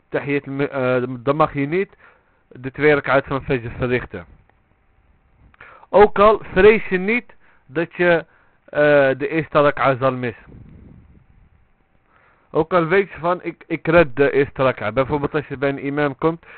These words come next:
je weet, eh, iedere keer als je achter hem, eh, subh bidt, dat hij, eh, mashallah, lang reciteert.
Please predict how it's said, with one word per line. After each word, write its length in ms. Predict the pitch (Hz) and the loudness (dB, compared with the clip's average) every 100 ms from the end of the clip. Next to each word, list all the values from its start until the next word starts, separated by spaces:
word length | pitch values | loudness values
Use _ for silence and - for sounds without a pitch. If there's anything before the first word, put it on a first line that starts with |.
| _ | _
je 120 | 127 | -8
weet, 340 | 127 165 170 _ _ _ _ _ | 0 0 0 _ _ _ _ _
eh, 300 | - 135 135 - | -6 -2 0 -2
iedere 280 | 151 156 147 | -6 -8 -8
keer 180 | 160 151 | -2 -2
als 120 | 147 | 0
je 260 | 147 135 - | -2 0 -2
achter 280 | 135 - | -6 -6
hem, 180 | 143 135 | -8 -6
eh, 140 | 131 120 - | -6 -8 -8
subh 260 | 143 - | -10 -10
bidt, 240 | 117 156 139 | -4 -4 -4
dat 140 | 139 | -8
hij, 340 | 120 123 123 - - - _ _ | -2 -2 -2 -8 -20 -20 _ _
eh, 560 | - 117 117 110 107 104 | -12 -6 -4 -4 -6 -8
mashallah, 640 | 113 120 110 123 123 110 | -10 -10 -8 -4 -4 -4
lang 280 | 127 135 - | -6 -8 -10
reciteert. 600 | - 117 120 _ - 113 | -14 -10 -10 _ -10 -10